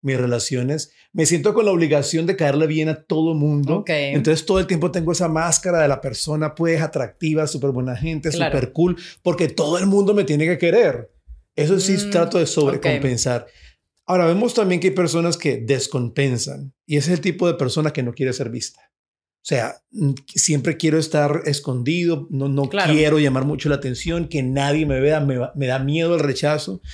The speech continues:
Speaker 1: Este tipo de personas que tienen esta herida, Airán, son personas que nunca tienen una relación estable, ¿verdad? Constantemente están huyendo de las personas que ellos mismos aman,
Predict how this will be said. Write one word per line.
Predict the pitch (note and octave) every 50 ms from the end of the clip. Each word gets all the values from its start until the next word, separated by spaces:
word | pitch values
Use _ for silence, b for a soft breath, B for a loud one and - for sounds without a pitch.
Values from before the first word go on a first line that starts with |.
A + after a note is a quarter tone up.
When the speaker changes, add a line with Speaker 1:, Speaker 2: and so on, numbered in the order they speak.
| B B B B B B B B B
Speaker 1:
Este | - - D#3 - A#3
tipo | - B3 G#3+ A3+ A3+ A3+
de | G#3+
personas | F3 F3+ D#3 C#3+ D#3+ E3 F#3
que | F3+ F#3
tienen | - D3+ D3 D3+ D#3+
esta | E3+ D3 - E3 D3+
herida, | C#3+ D3+ D#3+ E3+ F3 E3+ - -
Airán, | C#3+ B2+ A#2+ B2+ C3 D3 -
son | C#3 - C3+ A2+
personas | B2+ D3 D3 - D3+ D3 D3+ D3
que | - C3+ A#2+
nunca | B2 C3+ D#3+ F3 - - D#3+ -
tienen | - D#3 D3 C#3+
una | C#3+ C#3+
relación | C3+ C3 A#2+ A2 - C#3 A#2+
estable, | A#2+ - - B2 A#2 A#2 A2+ A#2+ C3+ C#3+ _ _ _ _ _ _ _ _ _ _ _
¿verdad? | - C3 A#2 A#2 C3+ C3+ -
Constantemente | - B2+ A2+ - - C3 B2 A#2 D3 C#3+ C#3+ C3+ C3+ D3
están | C#3 - C#3+ D3 -
huyendo | D#3 C#3 B2+ G#2+ C3+ C3+ C3+ C3 B2+ A#2+ B2 B2 A#2+ A#2+ B B B B B B -
de | C3+ A#2+
las | A#2+ A#2
personas | - - A#2 - - B2+ B2+ B2
que | - C3+ B2
ellos | A#2 B2 A#2+
mismos | A#2+ A#2 A#2 A#2+ A#2+ - -
aman, | - B2+ B2 B2 B2 B2+ C3+ C#3+ C#3+